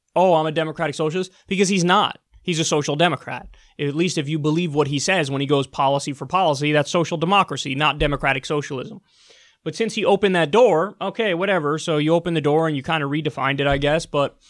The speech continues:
um, he's repping it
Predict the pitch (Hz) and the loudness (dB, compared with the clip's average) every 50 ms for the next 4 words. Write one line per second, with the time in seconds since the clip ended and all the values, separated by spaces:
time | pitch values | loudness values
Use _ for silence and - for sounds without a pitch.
0 | - - - - - - _ - 151 147 139 139 139 135 131 127 127 _ _ _ | -20 -20 -20 -20 -20 -18 _ -4 -2 -2 0 0 -2 -2 -4 -8 -10 _ _ _
1 | _ _ _ _ _ _ _ _ _ _ _ _ _ _ _ _ _ _ - 196 | _ _ _ _ _ _ _ _ _ _ _ _ _ _ _ _ _ _ -4 -2
2 | 196 165 160 160 220 247 247 - 185 170 160 151 139 - - | 0 0 2 4 4 4 4 2 -2 -2 0 0 0 -2 -4